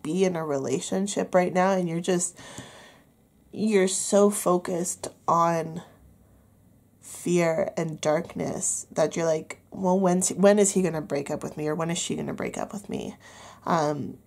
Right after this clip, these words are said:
when is this relationship going to fall apart?" You know, you're just, you're waiting for kind of the next best thing because you assume that this is already going to fall apart.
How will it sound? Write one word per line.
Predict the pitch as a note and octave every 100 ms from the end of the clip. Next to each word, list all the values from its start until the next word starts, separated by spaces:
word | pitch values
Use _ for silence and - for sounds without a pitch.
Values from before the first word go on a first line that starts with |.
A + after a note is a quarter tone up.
| _ _ _ _ _ _ -
when | F3 F#3
is | F3+
this | E3+ D3+ D#3
relationship | D3+ C#3+ - D#3 - -
going | - D#3 D#3+
to |
fall | - - A#1+
apart?" | - - C#3+ - - _ _ _ _ _ _ _ _ _ _ _ _ _ _ _ -
You | F3
know, | D#3+
you're | E3+ F3+
just, | F#3+ F3+ - -
you're | F3+ F3
waiting | F#3 F#3 E3+ D#3
for | - F3+
kind | F3 E3
of | D#3+
the | F3
next | E3 D#3+ -
best | D#3+ D#3 -
thing | E3+ D#3
because | F3+ E3 E3
you | D#3
assume | - - D#3+ D#3+
that | D#3+ D3+
this | D#3 E3
is | E3
already | E3+ F3+ F3+ G3
going | F#3 F3+ F#3
to | - F#3 F3+ F3+ -
fall | - F#3+ F#3+
apart. | G3+ B3+ F3